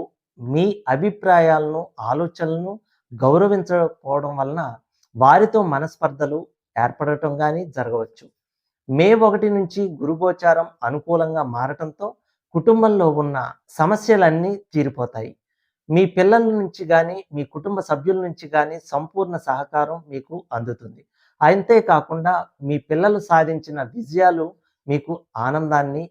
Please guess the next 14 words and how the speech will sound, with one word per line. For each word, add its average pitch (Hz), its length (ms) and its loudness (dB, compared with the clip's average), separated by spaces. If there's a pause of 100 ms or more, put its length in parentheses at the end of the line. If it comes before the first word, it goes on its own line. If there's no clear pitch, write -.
ఇస్తాయి. 113 400 -10 (500)
మీ 170 200 4
జీవిత 214 400 0 (160)
భాగస్వామికి 170 680 0 (100)
ఈ - 20 -2 (140)
సమయంలో 151 440 -4 (460)
వృత్తిలో 185 480 4
గాని, 175 320 4 (120)
వారు 135 300 4
చేసే 165 300 -2 (140)
వ్యాపారంలో 165 640 0
గాని 165 240 -2 (260)
అభివృద్ధి 165 500 0
సాధ్యమవుతుంది. 120 840 -6